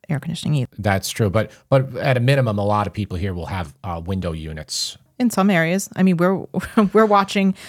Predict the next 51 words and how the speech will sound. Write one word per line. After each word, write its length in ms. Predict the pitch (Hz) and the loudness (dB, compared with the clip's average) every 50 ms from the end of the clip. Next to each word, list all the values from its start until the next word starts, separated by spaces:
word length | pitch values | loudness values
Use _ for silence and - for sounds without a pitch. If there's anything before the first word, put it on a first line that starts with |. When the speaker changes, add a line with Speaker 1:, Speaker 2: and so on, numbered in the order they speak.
| - - - - _ _ | -20 -20 -20 -20 _ _
Speaker 1:
the 400 | - 196 185 175 165 170 151 - - - _ _ _ | 2 4 4 4 4 4 2 0 -2 -8 _ _ _
Appalachia 720 | - 180 180 - 180 170 175 180 196 196 - 190 185 175 160 | 0 0 2 0 0 2 2 2 2 0 0 2 2 2 0
series, 760 | - - 170 165 160 160 160 165 170 185 185 - - - 139 | 0 -2 0 0 0 2 2 2 0 0 0 -2 -6 -2 0
Speaker 2:
That's 260 | - 147 139 135 - - | 2 2 2 2 2 2
Speaker 1:
Peter 140 | 190 185 | 2 4
Speaker 2:
true. 80 | 165 175 | 4 4
Speaker 1:
Santinello. 720 | 165 - 180 170 165 - 160 160 196 202 180 175 170 170 - | 2 2 2 2 2 2 0 2 2 4 4 2 2 0 0
I 80 | - 175 | 0 0
mean, 120 | 175 170 127 | 2 4 4
I 60 | - 175 | 6 6
Speaker 2:
Yet 60 | 160 | 6
Speaker 1:
don't 60 | 160 | 6
think 140 | 190 190 175 | 4 4 4
those 160 | 175 180 214 | 2 2 2
people 280 | - - 208 190 - 175 | 0 -2 -2 0 0 0
have 180 | 160 180 165 160 | 0 2 2 2
air 140 | 160 160 | 0 0
conditioning. 320 | 156 - 165 160 - - 139 | 0 0 -2 0 2 4 6
Speaker 2:
Yet 80 | 151 143 | 6 6
I 100 | 143 139 | 6 4
can 100 | 131 135 131 | 2 2 2
drive 200 | 143 139 131 127 | 2 2 2 2
through 100 | - 131 | 0 -2
the 60 | 139 | -2
Cross 260 | - - 135 120 - | 0 0 0 0 -2
Bronx 480 | - - 123 139 151 123 107 104 - - | -2 0 2 2 2 0 0 -2 -4 -6
and 140 | - - 113 | -4 -4 -4
see 220 | - - 127 113 113 | -2 -2 0 0 0
every 200 | 110 101 101 98 | 0 2 0 0
apartment 360 | 90 - 127 143 139 110 95 | 0 2 0 0 0 -2 -2
building's 320 | 87 92 90 87 95 95 - | -2 -2 -2 0 -2 -2 0
got 160 | 107 98 95 | 0 0 2
air 140 | 101 101 98 | 2 2 0
conditioning 400 | - 98 90 90 - - 101 95 | 0 0 0 0 0 0 -2 -2
sticking, 300 | - - 104 92 - - - | -2 -2 -4 -6 -8 -4 -2
Speaker 1:
Yeah. 200 | 180 156 139 - | 0 2 2 2
Speaker 2:
air 80 | 110 | 2
conditioning 640 | 104 - 104 104 104 - - 120 110 85 95 110 104 110 | 2 2 2 2 0 2 2 2 2 4 4 4 4 4
<laughs> 100 | - - | 0 0
sticking 300 | - - - - 139 - | 0 0 0 2 2 2
out 180 | 180 127 139 - | 2 0 2 2
the 80 | 175 180 | 2 4
Speaker 1:
Yeah. 140 | 170 120 | 4 4
Speaker 2:
windows. 500 | - - 165 139 113 113 - 104 85 - - | 2 2 0 0 0 0 0 0 -2 -4 -2
You 80 | - | 0
Speaker 1:
Yeah. 120 | 165 139 151 | 2 4 4
Speaker 2:
know, 80 | 151 147 - 127 113 | 4 2 0 -4 -2
that's 140 | - 135 - - | 0 0 2 4
not 140 | 156 - | 2 2
exactly 560 | - - - 156 151 139 135 - - 143 135 117 | 2 0 0 0 0 -2 -2 -2 0 0 0 2
a, 260 | 113 104 101 98 | 2 2 0 0